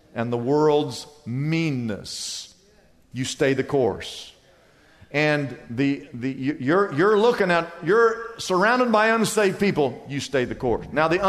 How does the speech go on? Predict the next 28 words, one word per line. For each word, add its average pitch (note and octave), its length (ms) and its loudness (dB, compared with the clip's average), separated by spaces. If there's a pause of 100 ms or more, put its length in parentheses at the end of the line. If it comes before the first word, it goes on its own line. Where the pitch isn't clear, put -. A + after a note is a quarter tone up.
unsaved A3+ 500 0
brother A#3+ 340 4
over G#3 240 2
here, A3+ 160 4
the F3+ 180 0
unsaved A3 420 0
person G#3+ 260 0
over G#3+ 200 2
here, A#3 600 2 (480)
the, D#3+ 300 0
the D#3 140 2
earthquake, A3 680 2
the F3+ 80 0
chaos, A#3 960 2 (360)
the F3+ 140 6
hatred, A3+ 600 2
the F#3 100 2
bitterness, A#3 540 4
the F#3+ 160 -2
pre-, A#3 240 0
they're G#3+ 180 4
all A#3 100 2
getting A#3+ 200 2
all A#3 200 4
wrapped A#3 240 4
up A#3 160 2
in A#3 100 2
that. A#3+ 360 2